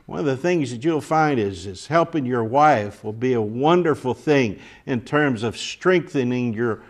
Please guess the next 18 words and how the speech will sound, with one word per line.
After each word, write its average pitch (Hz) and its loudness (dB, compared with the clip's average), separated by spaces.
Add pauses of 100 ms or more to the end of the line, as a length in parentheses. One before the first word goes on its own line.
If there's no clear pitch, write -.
(240)
relationship. 117 2 (560)
But 170 -2
love 165 4
is 147 0
not 165 0
just - -2
some 196 0
kind 135 -2 (380)
of 131 2
ooey-gooey 170 2
feeling 135 2
that 123 0
we 127 0
have. 117 0 (300)
It's 135 -2
not 214 2
just - -2
simply 139 4